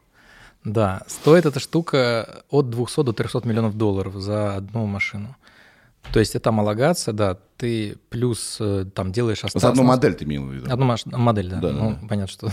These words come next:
Speaker 1: <laughs>
Speaker 2: Да.
Speaker 1: иначе
Speaker 2: Да.
Speaker 1: бизнес не полетит.
Speaker 2: <laughs> Да.
Speaker 1: Да.
Speaker 2: Дороговато получается.
Speaker 1: Ну, то есть очень много оснастки делается, оснастка меняется. Знаешь, какая оснастка?
Speaker 2: Нет.
Speaker 1: Ну,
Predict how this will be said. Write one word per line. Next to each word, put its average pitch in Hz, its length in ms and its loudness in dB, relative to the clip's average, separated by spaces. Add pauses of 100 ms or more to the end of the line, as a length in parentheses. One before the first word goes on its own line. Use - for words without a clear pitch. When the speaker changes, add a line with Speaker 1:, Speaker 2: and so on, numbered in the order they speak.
(100)
Speaker 1:
<laughs> 117 200 -6
Speaker 2:
Да. 90 180 2 (340)
Speaker 1:
иначе 98 200 0
Speaker 2:
Да. 110 60 -4
Speaker 1:
бизнес 110 240 -2
не 110 80 0
полетит. 110 440 0
Speaker 2:
<laughs> - 60 -14
Да. 110 200 4 (120)
Speaker 1:
Да. 104 440 2
Speaker 2:
Дороговато 98 360 0
получается. 85 360 -4
Speaker 1:
Ну, 139 100 8
то 143 140 4
есть - 280 2
очень 165 160 2
много 131 380 4
оснастки 135 540 2
делается, 107 420 0
оснастка 135 320 0
меняется. 104 580 -2
Знаешь, 123 200 -6
какая - 100 -10
оснастка? - 480 -12
Speaker 2:
Нет. - 240 -10 (340)
Speaker 1:
Ну, 143 220 -2